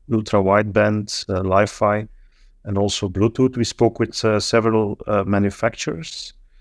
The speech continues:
Uh, and I went back to them with, um, with the conclusion. I said, "You definitely have to go, uh, for Bluetooth," uh, because what we saw at that time is that more and more, uh, Wi-Fi access point, uh, manufacturers were integrating Bluetooth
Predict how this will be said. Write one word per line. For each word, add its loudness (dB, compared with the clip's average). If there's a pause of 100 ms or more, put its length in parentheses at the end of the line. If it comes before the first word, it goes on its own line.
(680)
Uh, 0
and 0
I 6
went 4
back 2
to 0
them 2
with, 0
um, 2 (380)
with -4
the -4
conclusion. 0
I 2
said, -2
"You -2
definitely 0
have -2
to -4
go, 0 (160)
uh, -2
for -6
Bluetooth," -4 (920)
uh, -2
because 2
what 2
we 4
saw 4
at 2
that -2
time 4
is 0
that -4
more 2
and 2
more, 0 (160)
uh, -4 (600)
Wi-Fi 2
access -4
point, -2
uh, -2
manufacturers -2
were -2 (120)
integrating -2
Bluetooth -2